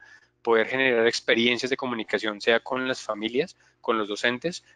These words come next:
y o con procesos de aprendizaje dentro de la misma página o el website.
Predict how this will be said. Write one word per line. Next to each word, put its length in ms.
y 140
o 100
con 180
procesos 320
de 80
aprendizaje 760
dentro 580
de 240
la 120
misma 260
página 460
o 120
el 80
website. 400